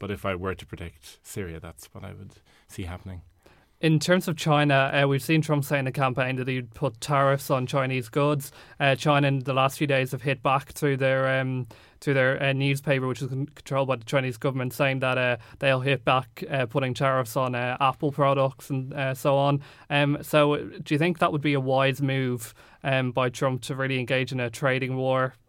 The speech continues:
Speaker 2: um, on, with tariffs there?
Speaker 1: Uh, no, I don't think it would be a wise move, but Trump is making a political calculation, and it plays very well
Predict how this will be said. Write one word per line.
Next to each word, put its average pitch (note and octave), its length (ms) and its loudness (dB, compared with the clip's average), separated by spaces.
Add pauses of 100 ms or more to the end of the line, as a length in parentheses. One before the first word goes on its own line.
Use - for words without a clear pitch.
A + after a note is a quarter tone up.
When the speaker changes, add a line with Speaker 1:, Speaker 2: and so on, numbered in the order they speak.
(120)
Speaker 2:
um, C3 340 -2
on, C3 220 -4 (120)
with - 120 -6
tariffs C#3 720 -2
there? C#3+ 320 -4 (520)
Speaker 1:
Uh, G2+ 340 0 (540)
no, B2+ 440 4
I A#2 120 2
don't A2+ 340 0
think C3+ 340 -2
it F#2 120 -4
would G2+ 240 -4
be G2+ 340 -2
a G#2 80 -8
wise G2+ 480 -2
move, A2 560 -2
but G#2+ 340 -2
Trump C3+ 320 0
is A2+ 140 -6
making A2+ 340 -4
a G#2+ 120 -2
political G#2+ 580 -4
calculation, A2+ 800 -4
and G2+ 240 -6
it - 80 -8
plays A2 320 -4
very A#2 240 -4
well A2 400 -2